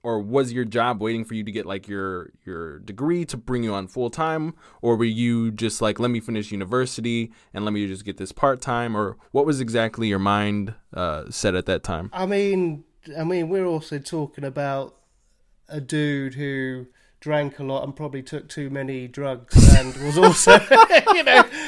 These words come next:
Speaker 2: also, like, in his early twenties. I mean, God, I didn't even know who, what my name was back then. Do you know what I mean? Um,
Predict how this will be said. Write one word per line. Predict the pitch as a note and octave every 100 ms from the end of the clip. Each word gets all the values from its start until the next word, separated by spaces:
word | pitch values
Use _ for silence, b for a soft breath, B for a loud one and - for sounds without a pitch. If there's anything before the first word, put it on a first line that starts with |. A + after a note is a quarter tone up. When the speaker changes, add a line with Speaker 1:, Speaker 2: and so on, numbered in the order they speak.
| B3+
Speaker 2:
also, | - A#3 A3 - G#3+ G#3
like, | G3+ A3+
in | G3+
his | G3+ G3
early | G#3 G3+ G3
twenties. | - G3+ G#3 F3+
I | D#4 E4+ D#4+ D4+
mean, | D4
God, | -
I | F3+
didn't | F3+ D3+
even | D3 D#3
know | D#3 D#3
who, | E3+
what | F3 F#3+
my | E3
name | E3 G3 B3 C#4
was | C#4
back | B3+ A3+ G3+
then. | B2+ C3+
Do |
you | D#3+
know | E3
what |
I | E3+
mean? | F#3+ D#3 C3
Um, | E3 D#3 D#3